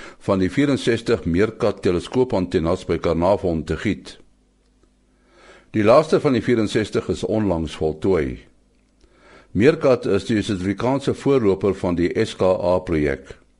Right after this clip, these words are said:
Die fondamente is so gegiet dat hulle sal verseker dat die antennes baie stabiel sal wees. Die ander infrastruktuurwerk aan die S K A behoort teen die einde van Maart vanjaar voltooi te wees.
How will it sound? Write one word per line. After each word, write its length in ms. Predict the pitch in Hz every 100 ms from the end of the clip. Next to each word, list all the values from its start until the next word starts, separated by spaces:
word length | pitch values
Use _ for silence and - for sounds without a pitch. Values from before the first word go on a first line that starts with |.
| _ _ _ _ _ _ - - -
Die 140 | 107
fondamente 500 | 101 110 98 113 127
is 160 | 120 95
so 160 | 160 147
gegiet 460 | 107 - 151 - - -
dat 120 | 98
hulle 180 | 107 107
sal 200 | - 107
verseker 540 | 98 101 - 160 156 120
dat 160 | 98
die 120 | 98
antennes 520 | 92 87 127 127 117 78
baie 300 | 82 104 95
stabiel 480 | - 87 95 104
sal 260 | 87 85 78
wees. 540 | 78 65 - - - - _ _ _ _ _ _ _ - - -
Die 140 | 113 123
ander 300 | 151 170 139
infrastruktuurwerk 1080 | 139 151 123 - 98 117 120 87 87 98 90
aan 80 | 87
die 140 | 87 95 117
S 80 | -
K 80 | 104
A 380 | 98 82 107 120
behoort 300 | 98 98 101
teen 160 | 101
die 120 | 90 92
einde 220 | 120 123
van 160 | - 95
Maart 380 | 82 95 110 -
vanjaar 460 | 87 85 87 80 73
voltooi 380 | 85 80 101 90
te 140 | 82
wees. 540 | 71 69 65 - -